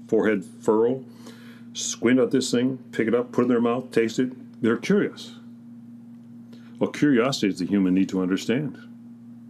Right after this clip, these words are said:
And to understand is to have an answer.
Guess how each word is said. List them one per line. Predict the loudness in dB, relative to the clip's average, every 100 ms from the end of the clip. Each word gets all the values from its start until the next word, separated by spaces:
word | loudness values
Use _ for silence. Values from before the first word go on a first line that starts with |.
| -20 -20 -20 -20 -20 -18 -4
And | -2
to | 0 0
understand | 0 -2 0 0 -2 -6 -16 -20 -8
is | -4
to | -2 -2
have | 0
an | 0
answer. | -2 -4 -10